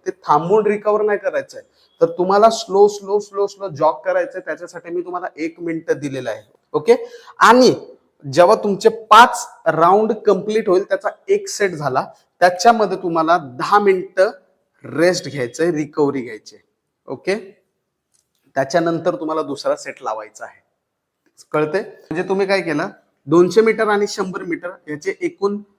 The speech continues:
पाच प्रकार मारल्याच्या नंतर तो तुमचा झाला एक सेट. आता दहा मिनिटं रिकव्हरी घेतली, त्या रिकव्हरीमध्ये तुम्ही थोडंसं पाणी पियाला, एखादं संत्री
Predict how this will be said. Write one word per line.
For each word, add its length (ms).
पाच 240
प्रकार 320
मारल्याच्या 640
नंतर 260
तो 220
तुमचा 280
झाला 220
एक 200
सेट. 360
आता 240
दहा 420
मिनिटं 280
रिकव्हरी 440
घेतली, 340
त्या 260
रिकव्हरीमध्ये 640
तुम्ही 280
थोडंसं 300
पाणी 360
पियाला, 420
एखादं 640
संत्री 720